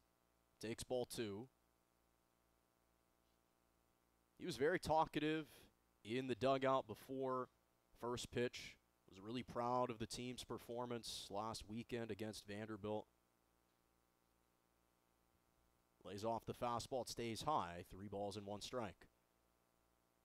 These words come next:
But he put the onus on the offense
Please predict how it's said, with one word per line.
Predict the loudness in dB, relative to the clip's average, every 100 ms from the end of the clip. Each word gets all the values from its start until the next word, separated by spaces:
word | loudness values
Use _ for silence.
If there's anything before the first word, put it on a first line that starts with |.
| _ _ _ _ _ _ _ _ _ _ _ _ _ _ _ _ _ _ _ -16
But | -10
he | -8
put | -4 -4 2
the | 2
onus | 4 0 0
on | 0 2
the | 4
offense | 2 2 0 0 -2 -6